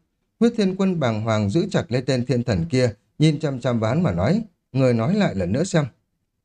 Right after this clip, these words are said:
"Chủ soái, đây là ý gì vậy?" Thiên thần kia ngơ ngác. "Thần nguyên khí ở đây đã bắt đầu giảm bớt, chuyện này mọi người đều cảm nhận được mà." Huyết Thiên Quân cảm nhận thần nguyên khí mỏng manh trong trời đất,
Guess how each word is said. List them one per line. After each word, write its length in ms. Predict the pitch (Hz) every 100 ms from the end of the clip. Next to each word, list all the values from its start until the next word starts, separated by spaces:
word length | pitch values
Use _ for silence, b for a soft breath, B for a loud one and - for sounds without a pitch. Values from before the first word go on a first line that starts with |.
| _ -
"Chủ 180 | 110
soái, 340 | 82 92 165 262 - -
đây 180 | 143
là 100 | 123
ý 240 | 98 151 233
gì 160 | 151
vậy?" 200 | 87 117 - _ _
Thiên 180 | 202 202
thần 140 | 147 -
kia 180 | - 120
ngơ 200 | 113 113
ngác. 240 | 117 180 214 _ _ _ _
"Thần 180 | 165 156
nguyên 200 | 185 202
khí 80 | 202
ở 100 | 214
đây 180 | 127 160
đã 100 | 165
bắt 220 | 208 220
đầu 180 | 120 110
giảm 280 | 107 92 82
bớt, 160 | - - _ _
chuyện 200 | - 156
này 120 | 139
mọi 180 | 139 127
người 180 | 135 127
đều 140 | 127
cảm 300 | 123 127 101
nhận 180 | 113 117
được 180 | 123 -
mà." 220 | 123 117 - _ _ _ _ _ _ -
Huyết 120 | 240
Thiên 180 | 226 196
Quân 240 | 190 196 185
cảm 220 | 131 104
nhận 220 | 123 104
thần 200 | 139 131
nguyên 180 | 156 180
khí 160 | 160 196
mỏng 340 | 175 98 76
manh 200 | 123 123
trong 180 | 127 120
trời 180 | 110 87
đất, 180 | 185